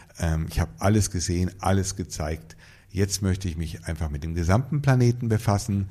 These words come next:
also auch andere Naturraumzonen wie Regenwälder, Savannen, Steppen, natürlich auch wieder Wüsten und Polarregionen mir anschauen und die Erde als Ganzes sehen.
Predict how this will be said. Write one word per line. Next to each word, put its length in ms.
also 280
auch 260
andere 720
Naturraumzonen 1200
wie 220
Regenwälder, 680
Savannen, 600
Steppen, 680
natürlich 340
auch 180
wieder 240
Wüsten 440
und 100
Polarregionen 800
mir 120
anschauen 440
und 160
die 160
Erde 320
als 360
Ganzes 500
sehen. 380